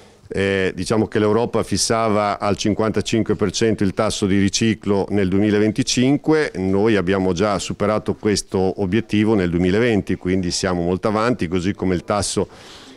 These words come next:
di riciclo degli imballaggi fissava il settanta per cento nel duemilatrenta, anche questo noi l'abbiamo già superato nel duemilaventi, quindi stiamo lavorando bene in questa direzione. Io vorrei ricordare che quando sono arrivato qua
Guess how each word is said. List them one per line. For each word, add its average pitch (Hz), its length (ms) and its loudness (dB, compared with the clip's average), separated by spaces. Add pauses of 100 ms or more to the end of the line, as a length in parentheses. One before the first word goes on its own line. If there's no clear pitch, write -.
(120)
di 104 220 -2
riciclo 104 560 0
degli 98 180 0
imballaggi 110 880 0
fissava 104 400 -2
il 92 60 0
settanta 98 440 -2
per 104 160 -2
cento 101 640 0
nel 95 220 0
duemilatrenta, 98 920 0
anche 98 300 -4
questo 101 340 -2
noi 98 160 2
l'abbiamo 90 340 0
già 87 140 0
superato 87 520 -4
nel 87 140 -2
duemilaventi, 87 680 -2
quindi 87 400 -4 (500)
stiamo 120 400 0
lavorando 117 480 2
bene 135 320 2
in 110 80 0
questa 101 380 0
direzione. 120 720 2 (480)
Io 113 160 2
vorrei 110 180 2
ricordare 110 500 0
che 98 140 0
quando 104 320 0
sono 107 200 0
arrivato 110 280 0
qua 113 460 -2